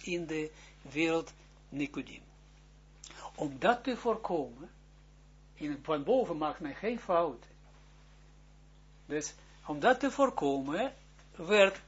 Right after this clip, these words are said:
de volgende wereld, dat correctie corri-, moest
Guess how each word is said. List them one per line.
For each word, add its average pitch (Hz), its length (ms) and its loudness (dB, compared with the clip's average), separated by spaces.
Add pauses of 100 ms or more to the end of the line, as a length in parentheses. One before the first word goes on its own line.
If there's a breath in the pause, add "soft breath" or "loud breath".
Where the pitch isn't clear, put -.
(240)
de 156 200 -2
volgende 240 500 2
wereld, 147 360 0
dat 143 180 -4
correctie 170 680 0
corri-, 151 280 -2
moest 180 360 -2